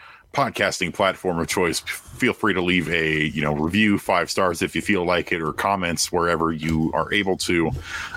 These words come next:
Uh, you can find me on Twitter. I will never refer to it as X, uh,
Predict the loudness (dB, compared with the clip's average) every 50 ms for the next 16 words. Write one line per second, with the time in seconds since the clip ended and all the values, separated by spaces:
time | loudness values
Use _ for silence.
0 | -2 0 0 2 2 2 0 0 0 -2 -2 0 0 0 0 0 0 2 2 2
1 | 2 2 2 0 0 0 -2 -6 -8 -10 -4 -2 0 2 2 2 2 0 -2 -2
2 | 0 0 2 2 2 2 2 2 2 0 0 0 -2 0 0 0 0 0 -2 -4
3 | -6 -6 -4 -2 0 0 0 0 0 -2 -4 -4 -4 -8 -14 -14 -14 -16 -16 -6
4 | -4 -2 0 0 0